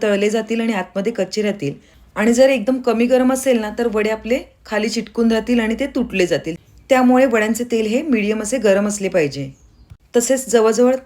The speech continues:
तीन ते चार मिनिटं आपल्याला हे वडे व्यवस्थित असे तळून घ्यायचे आहेत, म्हणजे ते कच्चे राहणार नाहीत आणि व्यवस्थित असे तळले जातील. कलर तो खूप छान आलेला आहे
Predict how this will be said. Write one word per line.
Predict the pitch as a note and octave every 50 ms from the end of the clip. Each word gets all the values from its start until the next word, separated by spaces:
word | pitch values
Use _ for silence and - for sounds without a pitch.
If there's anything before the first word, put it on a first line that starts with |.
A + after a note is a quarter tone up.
| _ _ _ -
तीन | A#3+ A#3+ A#3 A#3
ते | A3 A#3+ A#3+
चार | A#3+ B3 A#3 A3+ A3+
मिनिटं | A3+ A3+ A3+ G#3 A#3
आपल्याला | A#3 A#3 - A3+ A3 A#3 A#3+
हे | A#3 A#3 A3+
वडे | A3 G#3+ G#3+ G#3+ A3+ C4 C#4+ - _ _ -
व्यवस्थित | G3 G3+ G3 G#3+ G#3 G#3+ A#3 A#3
असे | A3 G#3+ B3+ B3 -
तळून | G#3+ G3 G3 G#3 A3
घ्यायचे | G#3+ A3+ A3 A3+ A3+ - B3
आहेत, | G#3+ G#3+ G#3+ -
म्हणजे | G3+ G3 G3 G3+ G3+
ते | A3+ A#3+
कच्चे | A#3+ - G#3 G3 G3+ - A3 G#3+
राहणार | G#3+ G#3 G3+ G#3
नाहीत | G#3 G#3 A3 A3+ A3+
आणि | G#3 G#3
व्यवस्थित | G3+ G3 F#3 F3 F#3+ F#3+ A3 A3
असे | G#3+ G3+ G#3 B3+ E4+ F#4+ - _ _ _ _ -
तळले | G3 G#3 F#3+ F#3+ F3+ E3+
जातील. | D#3+ D3 C3+ - - - D3 C#3 _ _ _ _ _ _ _ _ _ _ _ _ _ _ _ _ _ _
कलर | - A3+ A3 A3 A3+
तो | A#3 A#3 C4 B3+
खूप | - C4 B3+ - - -
छान | C4 B3+ A#3+
आलेला | A#3+ A#3+ A#3+ A#3+ A#3
आहे | A#3 B3